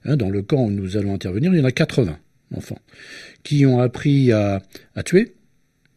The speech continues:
et qui, euh, ont une violence, euh, à la fois d'agressivité, de comportement. Ils ont perdu leur langue, ils parlent d'arabe, parce qu'ils ne parlent plus donc le, le kurde,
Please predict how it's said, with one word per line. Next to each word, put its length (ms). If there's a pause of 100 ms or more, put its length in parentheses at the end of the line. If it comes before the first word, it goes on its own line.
(320)
et 100
qui, 420
euh, 260
ont 120
une 140
violence, 580
euh, 320
à 60
la 100
fois 300
d'agressivité, 1000
de 120
comportement. 840
Ils 200
ont 60
perdu 260
leur 180
langue, 380
ils 180
parlent 180
d'arabe, 440 (360)
parce 120
qu'ils 100
ne 60
parlent 200
plus 200
donc 220
le, 80
le 120
kurde, 380